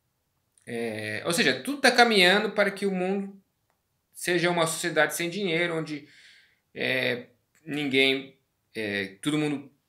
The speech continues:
esteja sob esse domínio do anticristo e seremos, entre aspas, escravos dele, se a gente não colocar o nome, o, a marca da besta.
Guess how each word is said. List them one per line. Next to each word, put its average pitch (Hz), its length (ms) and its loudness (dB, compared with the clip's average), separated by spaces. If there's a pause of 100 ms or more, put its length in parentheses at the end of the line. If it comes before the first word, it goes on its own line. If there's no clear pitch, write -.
(320)
esteja 151 360 0
sob 139 140 0
esse 135 160 -4
domínio 131 840 -2
do 120 140 -6
anticristo 120 760 -8 (1160)
e 123 120 -12
seremos, 127 760 -8
entre 123 280 -8
aspas, - 600 -8 (760)
escravos 135 680 8
dele, 110 500 -10 (220)
se - 160 -20
a - 20 -10
gente 113 200 -12
não 120 80 -10
colocar 113 460 -8
o 110 60 -10
nome, 113 280 -12
o, - 760 -16 (120)
a 117 80 -14
marca 107 280 -6
da 120 120 -10
besta. 101 340 -14